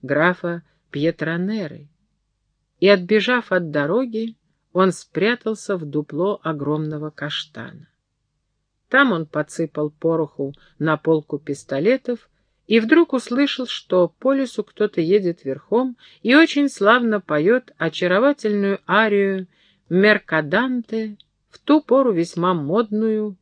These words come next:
в Ломбардии. "Хорошее предзнаменование", подумал Фабрицио. Мелодия, к которой он прислушивался с какой-то благоговейной радостью, смягчила гнев, уже начинавший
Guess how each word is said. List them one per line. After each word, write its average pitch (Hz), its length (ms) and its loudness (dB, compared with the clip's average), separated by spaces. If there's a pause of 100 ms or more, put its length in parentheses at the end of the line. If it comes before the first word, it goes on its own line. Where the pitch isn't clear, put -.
в 139 120 -10
Ломбардии. 143 840 -6 (1120)
"Хорошее 143 800 -6
предзнаменование", 175 1040 -2
подумал 170 460 -2
Фабрицио. 165 760 -4 (420)
Мелодия, 185 760 6
к - 100 -20
которой 175 460 4
он 170 100 0
прислушивался 220 1040 0 (280)
с - 120 -20
какой-то 254 640 4 (220)
благоговейной 214 1000 4
радостью, 190 880 -8 (560)
смягчила 247 720 -2
гнев, 151 420 -2 (360)
уже 156 240 -4
начинавший 160 840 -2